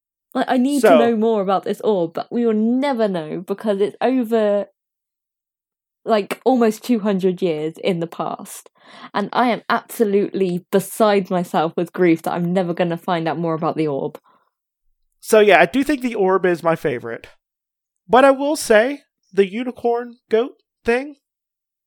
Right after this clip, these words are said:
Speaker 2: not
Speaker 1: Yeah.
Speaker 2: bad.
Speaker 1: I mean, I'm troubled by the fact that it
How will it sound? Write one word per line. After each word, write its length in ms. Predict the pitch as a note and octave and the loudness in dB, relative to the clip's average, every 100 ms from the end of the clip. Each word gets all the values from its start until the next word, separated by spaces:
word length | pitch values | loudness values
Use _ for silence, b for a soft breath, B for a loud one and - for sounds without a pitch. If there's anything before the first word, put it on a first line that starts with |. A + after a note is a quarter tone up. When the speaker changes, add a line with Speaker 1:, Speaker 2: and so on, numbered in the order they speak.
| _ | _
Speaker 2:
not 140 | A#3+ | 2
Speaker 1:
Yeah. 160 | G3 E3 | 2 2
Speaker 2:
bad. 240 | A2 - - _ _ _ _ _ _ _ _ _ _ _ _ _ _ _ _ _ _ _ _ _ _ _ _ _ _ _ _ _ _ _ _ B B C4 | -4 -8 -12 _ _ _ _ _ _ _ _ _ _ _ _ _ _ _ _ _ _ _ _ _ _ _ _ _ _ _ _ _ _ _ _ B B -8
Speaker 1:
I 80 | C#4+ | -4
mean, 160 | D#4 D4+ | -2 0
I'm 140 | D4 | 0
troubled 480 | B3+ - C#4+ C4 C4 | 0 0 0 2 0
by 140 | B3 A3 | 0 0
the 100 | A3 | -2
fact 320 | - G#3+ - | -2 -2 -2
that 140 | G#3 | -2
it 240 | F3+ - | -2 -2